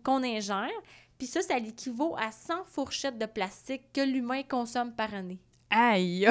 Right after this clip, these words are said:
Speaker 2: <laughs> Ouais, ça, c'est toute une image.
Speaker 1: C'est un peu déprimant.
Speaker 2: Ouais.
Speaker 1: Euh, donc, euh, c'est ça. Puis le,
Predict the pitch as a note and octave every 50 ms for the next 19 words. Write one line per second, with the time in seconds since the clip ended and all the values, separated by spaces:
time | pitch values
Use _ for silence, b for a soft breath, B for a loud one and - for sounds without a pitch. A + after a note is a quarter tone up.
0 | C#4 - - - - - D#4 E4+ D#4+ B3 - - - D4 D#4 - - C4 B3 A#3+
1 | F#3 G3 - C#4 D4 - C#4 C#4 - - - D4+ C#4 B3+ A#3+ A3+ F#3 D#3+ C#3 -
2 | - C4+ B3+ B3+ F4+ F#4+ E4+ E4 E4 - - B3+ C#4 C4+ B3+ A#3+ C4+ F4 D#4 G#3
3 | F#3+ F#3 F#3+ A#3 C#4+ C4+ F#3 - - - A#3 A#3 A#3 A#3 A#3+ A#3+ A#3+ A#3+ A#3+ A#3
4 | A#3+ A#3 A#3 A#3 A#3+ A#3 - - - A3 G#3+ C4 C4 C4 C4 C4+ B3+ - C#4+ B3
5 | A#3+ A#3+ A#3+ A#3+ A#3+ B3 A#3+ A#3+ - B3+ - C4+ B3+ - C4 A#3+ A#3 - A#3+ A#3
6 | G3 G3 A3 A3+ A3 G#3+ G#3+ G#3